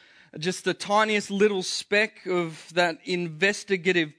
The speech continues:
probe broke through the wall of their little dark cave that they had down there, and, uh, sixty-nine days until that light broke in to the darkness.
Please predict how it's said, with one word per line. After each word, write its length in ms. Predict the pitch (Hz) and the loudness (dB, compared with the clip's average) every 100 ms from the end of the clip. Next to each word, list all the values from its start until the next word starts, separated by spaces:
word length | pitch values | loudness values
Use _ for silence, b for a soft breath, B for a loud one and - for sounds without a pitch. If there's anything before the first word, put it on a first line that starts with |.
| _ | _
probe 500 | - 190 185 196 165 | -4 2 4 2 0
broke 260 | 175 165 165 | 0 0 -2
through 440 | - 185 196 202 | -10 -4 -4 -2
the 100 | 185 | -6
wall 500 | 147 156 190 202 196 B B B | -6 -2 0 0 -4 B B B
of 160 | - 143 | -6 -2
their 200 | 170 185 | 2 2
little 540 | 165 - 165 190 185 180 B B B B 151 | 0 -4 0 2 2 -2 B B B B 0
dark 380 | 180 202 190 | 4 4 0
cave 400 | - 190 196 196 | 0 2 4 2
that 120 | 185 185 | 0 0
they 200 | 170 160 | 0 0
had 260 | 180 175 | 0 -2
down 260 | 175 175 160 | -2 -2 0
there, 320 | 165 175 180 | -2 -2 -2
and, 340 | 147 147 135 - | -4 -4 -4 -6
uh, 320 | - 147 135 160 | -8 -6 -6 -10
sixty-nine 680 | - - 202 - 208 190 175 | -12 -12 -10 -10 -4 -2 0
days 220 | 170 160 | 0 -2
until 240 | 160 160 156 | -6 -8 -6
that 200 | 143 - | -4 -4
light 400 | 156 156 143 - | -2 -2 -2 -6
broke 240 | 135 131 | -10 -8
in 360 | 160 151 127 120 b b b _ | -6 -4 -4 -8 b b b _
to 80 | |
the 80 | 120 | -10
darkness. 680 | 120 151 151 120 - - | -4 -2 -4 -10 -14 -8